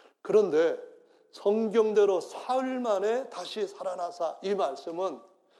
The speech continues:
아까 말씀드린 것처럼 창세기서부터 말라기까지 어디에도 없고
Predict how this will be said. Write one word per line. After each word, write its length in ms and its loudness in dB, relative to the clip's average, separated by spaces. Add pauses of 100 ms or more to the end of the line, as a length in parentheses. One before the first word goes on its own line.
(180)
아까 240 -6
말씀드린 560 -4
것처럼 500 -8
창세기서부터 800 -8
말라기까지 1000 -10 (680)
어디에도 920 2 (560)
없고 720 0